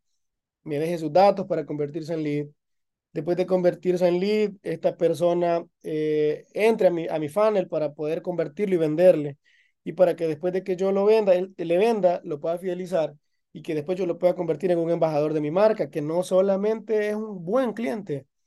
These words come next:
sino que me recomienda. Y eso va a ser el reto. Y aquí hay algunas líneas que las vamos a ver rápido porque el tiempo se me va y, y, híjole, como cinco,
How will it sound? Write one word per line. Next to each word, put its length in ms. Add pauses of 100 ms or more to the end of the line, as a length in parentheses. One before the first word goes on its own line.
(420)
sino 200
que 80
me 80
recomienda. 760
Y 80
eso 120
va 40
a 60
ser 80
el 100
reto. 280 (500)
Y 100
aquí 140
hay 60
algunas 300
líneas 280
que 80
las 80
vamos 160
a 60
ver 80
rápido 500
porque 260 (560)
el 160
tiempo 300
se 100
me 80
va 220
y, 120
y, 460
híjole, 260
como 200
cinco, 260